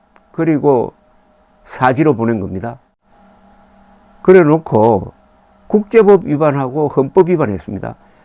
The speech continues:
우리 국민을 정부가 우리 국가 바깥으로 보낼 수 있는 방법은 하나도 없습니다. 그 사람이 살인을 했으면은 한국 안에서 재판해가지고 한국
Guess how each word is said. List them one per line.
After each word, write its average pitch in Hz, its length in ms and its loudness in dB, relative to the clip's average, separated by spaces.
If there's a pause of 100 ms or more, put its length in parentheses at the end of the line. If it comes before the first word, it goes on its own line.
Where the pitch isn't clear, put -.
(460)
우리 165 280 2
국민을 175 960 0 (1300)
정부가 143 640 0 (1500)
우리 135 260 4
국가 175 440 0
바깥으로 156 500 -4
보낼 127 320 -2
수 139 140 -8
있는 123 240 -2
방법은 110 400 -4
하나도 208 320 -4
없습니다. 107 440 -12 (1800)
그 123 80 -4
사람이 175 240 2
살인을 175 300 0
했으면은 131 540 -2 (160)
한국 160 380 -2
안에서 160 260 0
재판해가지고 113 840 -4
한국 202 380 -2